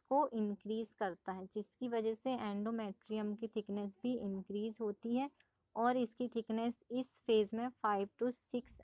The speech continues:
एम एम तक हो जाती है, जो कि इसकी natural thickness होती है। इस पूरी process को हम diagram के through समझेंगे। ये uterine cycle है, menses, blood का आउटफ्लो,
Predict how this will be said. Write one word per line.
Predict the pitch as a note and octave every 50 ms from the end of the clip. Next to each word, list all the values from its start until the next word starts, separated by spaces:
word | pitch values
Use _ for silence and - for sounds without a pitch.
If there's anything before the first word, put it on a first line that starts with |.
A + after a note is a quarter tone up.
| -
एम | G#3 G#3+ G3+ G3+
एम | G3 G3+ G3+
तक | - - A#3 - _ -
हो | A#3 A3
जाती | A3 G#3+ G3 F#3+ - - A3+
है, | A#3+
जो | A3 A3+ A3 G3+
कि | G3 - A#3+
इसकी | A3 - - - - B3 - - - _ - - - - -
natural | G#3+ G#3+ G#3 G3+ - A#3 A#3 C4 B3 - - -
thickness | G#3+ G#3+ - G#3 G#3 G3+ G#3 - -
होती | F#3 E3+ - _ F#3 F3+
है। | F#3 E3+ E3 _ _ _ _ _ _ _ _ _ - - - _ - - _ -
इस | A#3+ C4+ B3+
पूरी | - - C#4 C4+ B3+ C#4
process | - C4 A#3+ A3+ A3 - B3 A#3+ -
को | - -
हम | B3+ C4 B3+ B3+ B3+ A#3+
diagram | A3+ G#3 G3 F#3+ F#3+ G3+ G#3 G#3 A3 A3+ A3+
के | - A#3+
through | A#3 - A#3 A3+ A#3
समझेंगे। | - A#3 G#3+ G#3 G#3 G3+ G#3 A3 A3 A3+ A#3 C4+ D4+ - _ _ _ _ - - _ _ _ _ _ _ _ _ _ _ _ - - _ -
ये | A3+ A3+ B3 B3+ C4 C#4
uterine | C4+ B3 A3+ G#3+ - A3+ A3 A#3 A#3 B3 B3+
cycle | A#3+ - A3+ G#3 G3+ G3+ - A#3 A#3 B3
है, | C4 C4+ C4
menses, | A#3+ A3 G3+ G3 G3 G#3 G#3 - A#3+ B3 B3+ A#3+ - - -
blood | G#3 G3+ G3+ G3 G3 - -
का | - A#3
आउटफ्लो, | G#3+ - G3 F#3+ G3+ G3 - - A#3+ B3 C4 C#4+